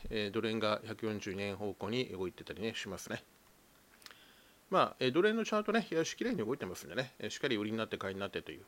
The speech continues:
えー、ただそれだけのお話というぐらいですけどね。えー、ということで、えー、まあね、さっき言った通り、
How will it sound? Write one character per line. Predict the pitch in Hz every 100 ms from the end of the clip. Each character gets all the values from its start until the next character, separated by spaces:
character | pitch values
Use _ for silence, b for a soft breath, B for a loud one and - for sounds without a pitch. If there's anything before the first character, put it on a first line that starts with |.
| - -
え | 98 95
ー、 |
た | 127
だ | 95
そ | - 104
れ |
だ | 98
け | -
の | 107
お | 82
話 | 87 -
と | - - - - B B B B B
い | 113
う | 107
ぐ | 101
ら |
い | 87
で | -
す | -
け |
ど | 90
ね。 | 120 - - -
え | 123 117 120
ー、 |
と | 120
い |
う |
こ | 240
と | 185
で、 | 117 - 104 104
え |
ー、 | 107
ま | 113 82 85
あ |
ね、 | 113
さ | -
っ |
き | -
言 | 107
っ |
た |
通 | 101 113
り、 | 92